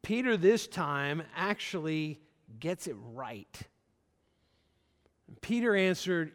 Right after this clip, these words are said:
"You are the Messiah." And at the time, he didn't even understand fully what that meant. The, the Messiah had been promised, and again,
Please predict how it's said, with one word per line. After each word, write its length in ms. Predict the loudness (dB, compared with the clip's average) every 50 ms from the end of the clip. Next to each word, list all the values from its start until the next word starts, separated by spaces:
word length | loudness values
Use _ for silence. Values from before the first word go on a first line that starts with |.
| -12 -10
"You 320 | -4 0 0 4 6 8
are 240 | 8 8 8 6 6
the 100 | 4 2
Messiah." 800 | 0 0 -2 -4 -6 -8 -6 -4 -4 -2 -2 -4 -6 -8 -10 -12 -14 -16 -18 _ _ _ _ _ _ _ _ _ _ _ _ _ _ _ _ _
And 80 | -4 -4
at 80 | -4
the 80 | -4 -4
time, 300 | -2 0 0 2 4 4
he 100 | 4 4
didn't 220 | 2 2 2 2
even 200 | 4 4 4 4
understand 560 | 4 2 2 0 -2 -2 0 2 2 2 2 0
fully 240 | 0 0 2 2
what 260 | 2 2 2 0 2 2
that 180 | 0 0 0
meant. 600 | -2 -4 -2 0 0 0 0 -2 -4 -6 -10 -18 _ _ _ _ _ _ _ _ _ _ _ _ _ _ _ _ _ _ _ _ _ _ _ _ _
The, 100 | -4 -4
the 300 | 0 2 2 2 2 0 -6 -14 _ _
Messiah 540 | -4 -4 -4 0 2 6 8 8 8 8
had 200 | 8 8 6 4
been 140 | 4 0 -2
promised, 560 | 0 0 0 2 2 4 4 2 2 0 -2
and 160 | -2 -2 0 -2
again, 360 | 0 2 2 2 2 0